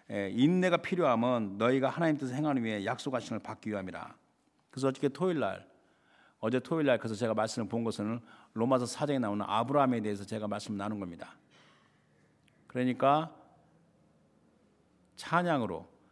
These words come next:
하나님의 찬양으로 복음의 능력을, 에, 증가시키는 겁니다. 자, 마지막으로 네 번째, 에, 하늘과 땅의 모든 것이 우리 찬양을 목격하며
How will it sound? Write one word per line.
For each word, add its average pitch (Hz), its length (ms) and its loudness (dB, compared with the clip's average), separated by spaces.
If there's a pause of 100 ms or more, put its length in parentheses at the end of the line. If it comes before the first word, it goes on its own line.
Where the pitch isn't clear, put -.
(180)
하나님의 127 500 0
찬양으로 120 760 -4 (840)
복음의 120 420 2
능력을, 107 680 2 (440)
에, 87 120 -4
증가시키는 117 680 -2
겁니다. 82 240 -8
자, - 80 -8
마지막으로 190 400 8
네 175 160 8
번째, 135 420 4 (580)
에, 120 120 4
하늘과 247 560 10
땅의 220 240 8
모든 190 320 8
것이 165 240 4
우리 151 180 2
찬양을 202 360 2
목격하며 135 760 2